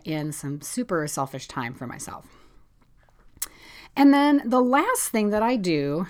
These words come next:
is probably slightly counterintuitive, counterintuitive to what I just said about Black Friday and Cyber Monday. But a lot of online businesses,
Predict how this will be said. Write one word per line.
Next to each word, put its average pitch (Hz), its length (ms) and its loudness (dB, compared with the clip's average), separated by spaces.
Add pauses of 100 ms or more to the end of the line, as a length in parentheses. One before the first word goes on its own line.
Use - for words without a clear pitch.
(160)
is 202 140 -6
probably 262 320 2
slightly 247 380 -2
counterintuitive, 185 800 -2
counterintuitive 175 1200 -4
to 185 140 -6
what 170 120 -4
I 170 80 -6
just 156 240 -8
said 147 420 -4 (520)
about 170 240 -4
Black 160 180 0
Friday 160 360 -2
and 147 100 -4
Cyber 156 280 -2
Monday. 151 380 -4 (240)
But 170 320 -2
a 180 80 -2
lot 233 420 2
of 180 640 0 (880)
online 190 800 0 (240)
businesses, 151 800 -4